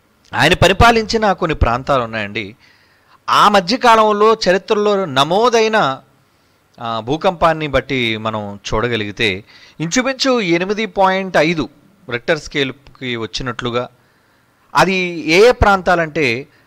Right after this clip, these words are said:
హసోరు కానీ, గెజరు కానీ, లాకీషు కానీ, ఎల్ హసేవా, ఇవన్నీ కూడా, ఆ, భూమధ్య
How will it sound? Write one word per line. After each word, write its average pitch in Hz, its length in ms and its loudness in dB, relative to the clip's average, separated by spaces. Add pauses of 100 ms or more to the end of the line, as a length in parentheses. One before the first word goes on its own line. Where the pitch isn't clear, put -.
(160)
హసోరు 156 440 2
కానీ, 131 600 -2
గెజరు 127 440 0
కానీ, 123 440 -2 (180)
లాకీషు 123 480 -2
కానీ, 127 380 -6 (960)
ఎల్ 151 180 2
హసేవా, 143 480 -2
ఇవన్నీ 185 300 0
కూడా, 233 380 4 (520)
ఆ, 123 460 0 (1160)
భూమధ్య 196 840 2